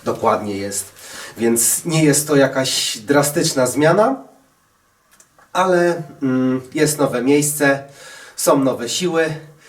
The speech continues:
więc będzie, teraz mam nadzieję, będę więcej nag-, nagrywał, by wam coś, cokolwiek pokazać, więc przez jakiś czas byłem zajęty przeprowadzką, no siłą rzeczy nie było, nie starczyło czasu na wszystko, trzeba było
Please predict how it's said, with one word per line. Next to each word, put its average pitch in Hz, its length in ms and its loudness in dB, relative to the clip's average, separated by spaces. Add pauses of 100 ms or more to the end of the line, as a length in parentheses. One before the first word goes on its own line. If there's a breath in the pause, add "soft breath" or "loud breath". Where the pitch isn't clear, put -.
(240 loud breath)
więc 131 720 0
będzie, 123 680 -2 (600)
teraz 131 280 2
mam 131 140 2
nadzieję, 127 340 2
będę 123 320 0
więcej 127 520 -2
nag-, 120 300 -6
nagrywał, 127 800 0
by 117 100 -8
wam 113 180 -4
coś, 110 200 -12
cokolwiek 120 480 -2
pokazać, 117 600 -2 (380 loud breath)
więc 117 260 0
przez 127 180 -2
jakiś 123 280 -2
czas - 640 -2
byłem 123 260 4
zajęty 127 300 2
przeprowadzką, 151 720 0
no 147 140 0 (420)
siłą 147 360 2
rzeczy 147 320 0
nie 139 140 2
było, 127 500 2
nie 143 80 0
starczyło 143 460 0
czasu 127 300 2
na 104 100 0
wszystko, 131 420 -2
trzeba 113 240 0
było 107 360 0